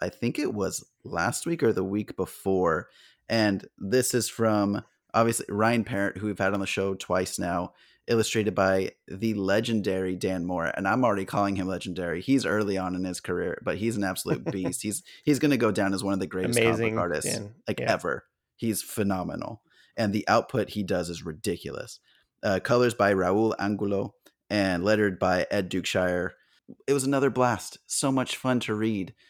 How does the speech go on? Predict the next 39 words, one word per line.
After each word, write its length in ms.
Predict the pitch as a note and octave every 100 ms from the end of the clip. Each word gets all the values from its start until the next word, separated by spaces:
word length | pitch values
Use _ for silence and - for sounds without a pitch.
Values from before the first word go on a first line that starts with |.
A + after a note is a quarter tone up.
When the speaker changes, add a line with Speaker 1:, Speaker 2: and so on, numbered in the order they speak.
| _ -
Speaker 1:
Ryan 300 | G#2+ A#2 B2
Parrott 260 | B2 A#2 -
has 340 | G#2 - - -
a 80 | F#2+
perfect 460 | - A2+ A2 G#2+
voice 300 | - F#2 G#2
for 160 | - G#2
the 100 | G2
Turtles 380 | - G#2 G#2 G2+
and 260 | E2 F#2
the 40 | F2+
Power 300 | - F#2+ F#2+
Rangers. 520 | F#2+ F#2+ G2 F#2+ - - - - -
In 220 | G#2+ G2
this 220 | A2 -
storyline, 520 | A2+ G#2+ G#2+ G#2 G#2+
we, 140 | G2+ G2+ - -
um, 180 | A#1+ A2+ -
it's 160 | A2 -
not 140 | A#2
a 20 |
spoiler, 460 | G#2+ - A2 G#2+ G#2
it's 120 | G2
literally 320 | G2+ G#2+ G#2+
on 120 | G#2+ G2
the 80 |
cover. 480 | F#2+ - G2 F2+ F2+ _ _ _ -
The 80 | A2
Power 300 | - A#2 A#2+
Rangers 360 | A#2 G#2+ G#2+
become 580 | - G2 - A2+ G2+ F#2 -
mutant 540 | F#2+ G#2 A#2+ - G#2+ -
versions 800 | - G#2+ G#2+ G2+ E2+ E2+ - - _ _ _ _ -
of, 460 | A#2+ A2+ G2+ G2 A#2+ - -
of 320 | - B2 A2 -
their 300 | A#2 G2+ E3 _
respective 560 | - A2+ - A#2 - A2+
Zords. 540 | G2 G2+ F#2 D#2 - - - _ _
So, 500 | - - A2+ G2 F2+